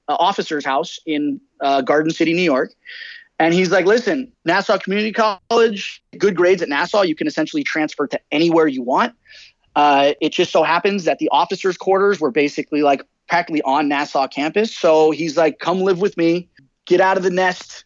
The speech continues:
You're not that productive. You get away for a little bit, and all of a sudden your, your, your juices start to flow." Moving to New York, if I could pinpoint one point in my life where my life really did take a turn for the better,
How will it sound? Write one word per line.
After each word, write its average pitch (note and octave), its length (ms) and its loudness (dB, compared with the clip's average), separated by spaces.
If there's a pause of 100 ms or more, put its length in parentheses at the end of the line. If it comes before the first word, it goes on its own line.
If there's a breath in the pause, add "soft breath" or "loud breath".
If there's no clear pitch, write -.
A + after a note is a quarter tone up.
(120)
You're E3 100 0
not F#3 140 0
that F3+ 140 0
productive. E3 420 0
You D#3+ 80 -6
get G#3+ 100 2
away G3 240 4
for G3+ 140 -2
a F3 40 4
little D#3+ 200 0
bit, D3+ 260 -2
and D#3 80 -4
all E3 140 0
of D#3+ 40 -4
a - 20 -18
sudden E3+ 180 -2
your, D3+ 240 -4
your, D3 320 -2
your D3 140 -8
juices D#3 360 -6
start C3+ 200 -4
to - 60 -16
flow." C3 300 -4 (480 loud breath)
Moving B3+ 320 2
to C#4+ 120 0
New C4+ 60 4
York, G#3+ 280 2
if F3+ 80 -6
I F#3 100 0
could G#3+ 240 -8
pinpoint G3 720 -2
one A#3 640 2 (340)
point G3+ 320 0
in D#3 100 0
my E3+ 180 0
life D3 500 -2 (380)
where D3+ 120 0
my F3+ 480 0
life F3+ 360 0
really E3+ 400 4
did D#3 360 0 (180)
take F#3 360 0
a D#3+ 100 2
turn E3 340 -2
for F3 100 -2
the D#3 80 0
better, C#3 320 0